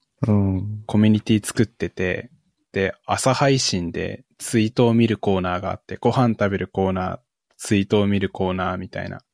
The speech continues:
Speaker 2: ゲームをするコーナーがあって、で、そのツイートを見るコーナーで取り上げるツイートをタイムラインから拾ってくるのは邪悪なニュースが多すぎるから、
Speaker 1: うん。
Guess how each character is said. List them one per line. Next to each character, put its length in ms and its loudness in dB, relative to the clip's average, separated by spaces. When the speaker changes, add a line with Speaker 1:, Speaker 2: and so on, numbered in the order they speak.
Speaker 2:
ゲ 140 2
ー 40 0
ム 100 0
を 60 -4
す 140 -8
る 80 -8
コ 200 -2
ー 20 -2
ナ 160 -2
ー 40 -8
が 100 -2
あ 40 -4
っ 60 -20
て、 220 -14
で、 320 -4
そ 160 -4
の 100 0
ツ 200 0
イ 80 6
ー 20 0
ト 160 4
を 80 4
見 140 4
る 80 2
コ 200 0
ー 40 2
ナ 100 2
ー 40 2
で 100 2
取 180 -2
り 60 4
上 80 2
げ 120 2
る 160 -4
ツ 220 -8
イ 60 -2
ー 60 -8
ト 440 -2
を 360 4
タ 140 0
イ 40 6
ム 100 6
ラ 100 6
イ 60 4
ン 40 -2
か 100 2
ら 60 2
拾 140 2
っ 40 0
て 140 -6
く 120 -2
る 100 -2
の 140 -2
は 80 0
邪 200 0
悪 160 -2
な 80 2
ニ 120 2
ュ 20 0
ー 40 -2
ス 120 -6
が 140 0
多 100 0
す 180 -6
ぎ 80 -4
る 80 -6
か 140 -6
ら、 320 0
Speaker 1:
う 60 -2
ん。 460 -6